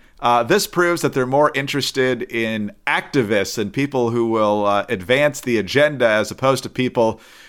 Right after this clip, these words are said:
who have a strong grasp in constitutional law. I think there's at least a partial, uh, uh, factor in that and some of the choices that Biden is making. I, I mean, we've talked about his cabinet, for heaven's sake, is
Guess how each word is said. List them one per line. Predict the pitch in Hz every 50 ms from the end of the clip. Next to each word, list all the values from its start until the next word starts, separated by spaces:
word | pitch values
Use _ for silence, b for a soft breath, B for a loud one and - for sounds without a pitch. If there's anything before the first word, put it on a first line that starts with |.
| B B B
who | 143 147
have | 156 147 131
a | 135 127 123 117
strong | - - - - 147 147 147 147 143 117
grasp | 90 - 131 127 131 131 120 - - -
in | 127 120 110
constitutional | - 131 123 127 120 - - 104 - 135 131 120 - - 110 104 101 95 92
law. | 90 98 98 90 73 67 - - B B B B B B B B B B B B B B B
I | - 117 131 139
think | 147 147 131
there's | 139 123 107 110
at | 110 98 104
least | 113 107 101 - - -
a | 95 95 95 - _ _ _ _ _ _
partial, | - 240 269 220 - - 143 117 101 104 110
uh, | 107 101 101 101 98 98 98 - _ _ _ _
uh, | 101 95 90 85 95 - _
factor | - - - 139 131 131 127 131 120
in | 117 110 110
that | 107 123 127
and | 135 113
some | - 139 120 117
of | 110 98
the | 101
choices | - - 120 107 101 - 101 90 -
that | 101 85
Biden | - 107 104 104 92 92
is | 87 -
making. | 104 95 95 - 143 139 123
I, | 95 95 92 101
I | 95
mean, | 98 95
we've | 90 -
talked | 131 131 123 123
about | 117 117 92
his | - -
cabinet, | - - 139 151 147 123 104
for | - 107 98
heaven's | 107 95 92 87 -
sake, | 107 98 113 - 107
is | 92 85 - -